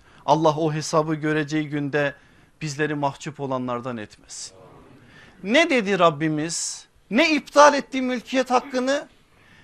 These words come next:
ne de mülkiyeti bir puta dönüştürdü. Peki nasıl çıkar Müslümanların içerisinden şöyle bir kafa? Elimden gelse bu sözümü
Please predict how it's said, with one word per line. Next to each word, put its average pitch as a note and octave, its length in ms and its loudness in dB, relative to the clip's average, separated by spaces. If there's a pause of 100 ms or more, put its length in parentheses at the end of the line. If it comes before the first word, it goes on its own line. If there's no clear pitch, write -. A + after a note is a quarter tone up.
(160)
ne G3+ 300 0
de G#3+ 100 4
mülkiyeti F#3+ 840 -4
bir F3+ 160 -6
puta E3 500 -6
dönüştürdü. A2 800 -8 (760)
Peki B3+ 320 -2
nasıl D4+ 280 -2
çıkar B3+ 340 -4
Müslümanların G#3+ 800 -4
içerisinden F#3+ 580 -6
şöyle F3+ 420 -6
bir E3 80 -8
kafa? E3 480 -4 (720)
Elimden F#3+ 440 2
gelse D#3 640 -2
bu F#3 80 -4
sözümü F3+ 680 -4